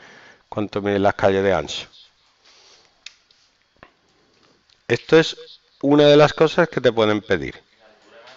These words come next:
Y la otra es la altura máxima. ¿Qué condición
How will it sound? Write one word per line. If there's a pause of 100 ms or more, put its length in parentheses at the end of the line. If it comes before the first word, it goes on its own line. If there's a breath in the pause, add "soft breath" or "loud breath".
(500)
Y
la
otra
es (100)
la
altura
máxima. (1300 soft breath)
¿Qué
condición